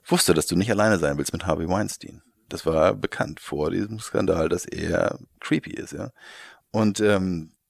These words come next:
trotzdem ist er damit durchgekommen. Bis er den Punkt erreicht hatte, wo ein einziger Artikel von Ronan Farrow seine Karriere, sein freies Leben, seine Firma beendet hat. Das war vorbei, ja. Also er, ein Stück weit,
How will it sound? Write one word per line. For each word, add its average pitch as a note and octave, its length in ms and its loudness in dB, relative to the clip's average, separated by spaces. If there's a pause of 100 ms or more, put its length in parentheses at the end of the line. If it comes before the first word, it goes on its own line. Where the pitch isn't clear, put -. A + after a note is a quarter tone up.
(140)
trotzdem - 420 2
ist - 120 -8
er G#2+ 60 -4
damit G#2 180 -4
durchgekommen. - 460 -14 (560)
Bis C3+ 260 6
er F#2+ 380 4 (400)
den E2 80 -8
Punkt A2+ 180 -2
erreicht D#2 400 -2
hatte, G2 260 -8 (320)
wo - 220 -8
ein A2 320 4
einziger F#2 520 2
Artikel - 560 -4
von F2+ 220 -6
Ronan D#2 300 -8
Farrow - 520 -10 (340)
seine F#2 220 -4
Karriere, F2+ 680 0 (300)
sein D#2 320 2
freies - 460 0
Leben, F#2 440 -8
seine D2 220 -4
Firma D2 340 -4
beendet - 380 -2
hat. - 100 -18 (720)
Das - 160 -10
war - 80 -12
vorbei, G2 420 -2
ja. - 240 -12
Also F#2 200 2
er, A2 300 6 (800)
ein - 60 -12
Stück - 240 0
weit, G#2 240 6